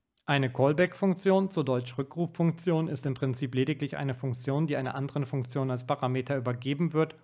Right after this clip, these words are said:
und von dieser Funktion dann unter bestimmten Bedingungen mit entsprechenden Parametern aufgerufen wird. Wir verwenden also diese Funktion wie folgt. Als ersten Parameter übergeben wir unsere Mnemonic, welche wir zuvor generiert haben.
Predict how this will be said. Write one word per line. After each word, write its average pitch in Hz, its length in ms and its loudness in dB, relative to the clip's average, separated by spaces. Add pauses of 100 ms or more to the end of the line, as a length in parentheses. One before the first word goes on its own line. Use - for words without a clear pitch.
und 139 160 -12
von 127 160 -2
dieser 131 240 0
Funktion 139 480 -4
dann 127 140 -2
unter 131 200 -2
bestimmten 151 480 -2
Bedingungen 139 440 -2
mit 131 100 -4
entsprechenden 127 580 -4
Parametern 123 600 -2
aufgerufen 120 720 -4
wird. 113 260 -8 (400)
Wir 170 240 6
verwenden 160 520 0
also 139 280 -2
diese 127 260 -6
Funktion 123 500 -4
wie 120 100 -4
folgt. - 400 -8 (280)
Als 127 200 -6
ersten 151 340 0
Parameter 151 540 2
übergeben 127 420 -2
wir 127 140 0
unsere 123 240 -2
Mnemonic, 110 500 -2 (300)
welche 131 260 -2
wir 131 120 -2
zuvor 123 360 -4
generiert 120 460 -4
haben. - 320 -12